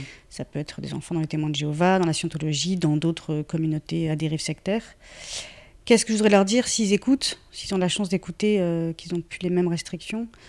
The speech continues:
Euh, qu'il faut écouter son intuition, que s'il se passe des choses pas normales, il faut, euh, appeler absolument le cent dix-neuf, par exemple, le un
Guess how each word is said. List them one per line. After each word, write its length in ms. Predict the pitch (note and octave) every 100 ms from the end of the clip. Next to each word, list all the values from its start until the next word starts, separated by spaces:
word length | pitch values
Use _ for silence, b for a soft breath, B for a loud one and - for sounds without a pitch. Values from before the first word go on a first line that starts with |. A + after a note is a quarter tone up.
| B B B B B -
Euh, 800 | G#3+ A3 A3+ A3+ A3 A3+ A3+ A3 G#3+ G#3+ - _
qu'il 180 | - G3
faut 160 | - A3+
écouter 240 | G#3+ G3+
son 140 | - G3
intuition, 640 | F3+ F#3+ - B3 C4 C4+ -
que 100 | G#3+
s'il 220 | F3+ G3
se 60 | -
passe 160 | G3
des 100 | F3
choses 240 | F3 G3+ -
pas 140 | F#3
normales, 400 | F3+ F3 G3 G#3
il 40 | F3+
faut, 540 | - G3 F#3 F#3 F3+ B B B B
euh, 120 | E3+ F3
appeler 360 | F#3+ - G3+ G#3+
absolument 520 | G3+ - F#3+ G3 G3
le 80 | G3
cent 180 | - F#3+
dix-neuf, 460 | G3 A3+ B3 -
par 140 | G3+ F#3
exemple, 320 | G3+ A3 G3
le 140 | -
un 140 | F#3+